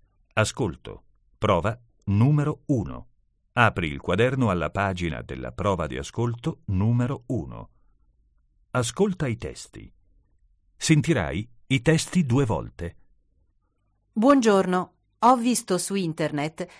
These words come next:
Speaker 2: che offrite un corso di grafica digitale con possibilità di utilizzare programmi in lingua inglese. Sarei interessata al corso.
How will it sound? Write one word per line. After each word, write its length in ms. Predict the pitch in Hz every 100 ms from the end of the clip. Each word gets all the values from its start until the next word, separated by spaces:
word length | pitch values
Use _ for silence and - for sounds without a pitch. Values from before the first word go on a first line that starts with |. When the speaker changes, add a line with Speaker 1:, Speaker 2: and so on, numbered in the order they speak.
| _
Speaker 2:
che 160 | - 240
offrite 640 | 247 - 254 - 185 -
un 160 | 208 208
corso 420 | 262 262 - 220
di 140 | 170
grafica 520 | 151 190 208 208 180
digitale 680 | 156 165 160 170 220 247 262 - - _
con 160 | 254
possibilità 800 | 240 269 - 262 269 262 - 151
di 160 | 131 185
utilizzare 840 | 190 196 214 202 180 143 135 135
programmi 760 | - 220 214 233 285 285 285 -
in 120 | 202
lingua 260 | 202 214 180
inglese. 560 | 170 151 131 127 139 - _ - - _ _ -
Sarei 640 | - 277 254 254 247 -
interessata 640 | 254 254 254 240 262 254
al 100 | 262
corso. 540 | - 180 143 - 151